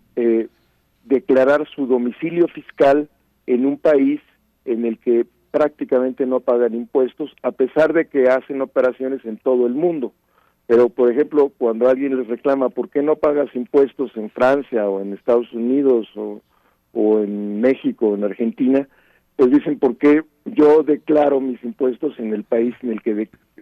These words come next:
tengo mi domicilio fiscal legal?", que en este caso, por ejemplo, en algunos casos es Irlanda. Entonces, <clears throat> ahí les cobran muy pocos impuestos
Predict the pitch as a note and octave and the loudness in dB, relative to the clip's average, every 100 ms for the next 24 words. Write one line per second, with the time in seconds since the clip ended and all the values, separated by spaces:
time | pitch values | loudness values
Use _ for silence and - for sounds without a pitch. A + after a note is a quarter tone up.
0 | _ C3 B2+ A#2+ A2+ G#2+ G#2+ A2 B2+ A#2 | _ -2 0 -2 -2 -2 -4 -6 -4 -2
1 | B2 G#2+ - B2 B2 C#3 E3 D3 B2 B2+ | -2 -6 -2 2 4 4 2 0 -4 -6
2 | A#2+ C#3+ C3 B2 A#2+ A#2+ A#2 A#2 B2 G#2+ | -8 -4 -2 -2 -6 -6 -6 -4 -2 -2
3 | A2+ A#2 - B2 A#2 B2 - _ _ _ | -4 -6 -4 -2 -2 -6 -8 _ _ _
4 | _ C#3 D#3 E3+ E3 C3+ A#2 _ _ _ | _ 0 4 4 2 0 -2 _ _ _
5 | _ - C3 D3 C#3 D3 - - _ _ | _ -14 -4 0 2 2 -2 -8 _ _
6 | - G3+ F3+ C3+ C#3 D3 C#3 - C#3+ C#3+ | -2 0 2 2 4 2 0 2 2 2
7 | C3 D3+ D#3+ D#3+ D3+ D3 - A#2 C#3 B2+ | 2 -2 -2 -2 -4 -6 -12 -6 0 -2
8 | - D3 | -2 -12